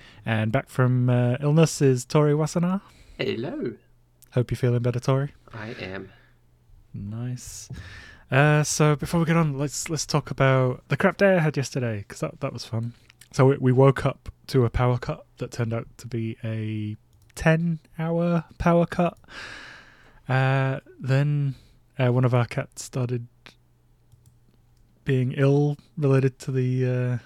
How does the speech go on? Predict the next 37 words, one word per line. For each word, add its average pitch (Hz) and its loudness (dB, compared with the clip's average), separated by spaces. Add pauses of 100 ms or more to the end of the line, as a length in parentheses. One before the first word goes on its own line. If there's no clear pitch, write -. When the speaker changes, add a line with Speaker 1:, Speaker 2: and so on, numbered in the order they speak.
(280)
Speaker 1:
going 131 0
to 131 -2
the 120 -12
toilet, 135 2 (160)
so - -4
we 127 2
had 123 0
to 139 0
rush 127 -2
her 131 2
to - -6
the 127 2
vet, 123 -2
so 135 -4
that 139 -4
was 123 -10
a 127 -6
stress. - -6 (960)
And 135 0
then 131 0 (500)
my 139 0
copy 160 0
of 151 0
Skyward 165 0
Sword 190 2
didn't 143 -4
turn 135 4
up, 123 0
which - -4
in 131 0
the 127 4
end, 127 4
you 120 0
know, 120 2
was 117 -2
the 113 -8
least, - -6